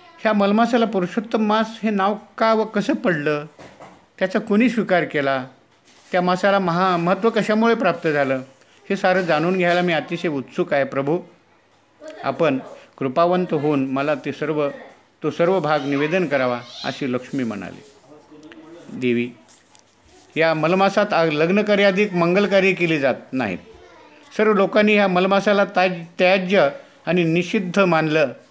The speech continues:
त्यामुळे तो मलमास मोठा दुःखी, कष्टी आणि व्यथित झाला. तो मला शरण आला.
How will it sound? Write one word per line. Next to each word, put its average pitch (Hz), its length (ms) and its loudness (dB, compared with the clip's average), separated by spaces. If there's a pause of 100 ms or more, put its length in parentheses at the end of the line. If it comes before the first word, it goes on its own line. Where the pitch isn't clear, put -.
(220)
त्यामुळे 156 360 2
तो 151 180 -4
मलमास 143 480 0
मोठा 131 340 -4 (240)
दुःखी, 139 480 -4
कष्टी 143 640 -6
आणि 131 160 -2
व्यथित 117 420 -6
झाला. 104 200 -6 (240)
तो 151 80 -2
मला 139 300 0 (360)
शरण 160 240 0
आला. 113 180 -4